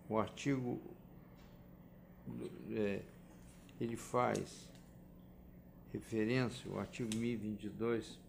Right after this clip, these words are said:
perdoem aqui, o artigo vinte e dois. Ah, não, não, perdão. Artigo quatrocentos e oitenta e nove, parágrafo primeiro. Vejam vocês, o artigo quatrocentos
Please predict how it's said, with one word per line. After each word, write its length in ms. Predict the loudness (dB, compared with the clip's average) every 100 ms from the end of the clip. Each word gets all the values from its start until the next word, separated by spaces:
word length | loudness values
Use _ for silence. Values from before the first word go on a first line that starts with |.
| 2
perdoem 520 | 2 4 4 4 4
aqui, 320 | 2 -4 -6 -6 -12 -16 -16 -14 -14 -14 -2
o 60 | -2
artigo 320 | 0 -2 0
vinte 220 | 0 0
e 80 | -2
dois. 420 | 0 0 0 -2 -6 -12 -14 -16 -16 -14 -14 4
Ah, 140 | 8
não, 180 | 10 10
não, 260 | 8 4 2 0 -10 8
perdão. 360 | 8 8 4 0 -10 0
Artigo 300 | 4 6 6
quatrocentos 680 | 12 12 12 8 12 12 12
e 40 |
oitenta 400 | 8 8 6 8
e 60 | 8
nove, 300 | 10 10 10
parágrafo 420 | 12 12 12 10
primeiro. 420 | 6 6 6 6 10
Vejam 420 | 12 12 10 8
vocês, 640 | 10 8 6 6 6 2 -8 -14 -10 6
o 60 |
artigo 320 | 6 6 0
quatrocentos 600 | 8 8 8 0 0 -2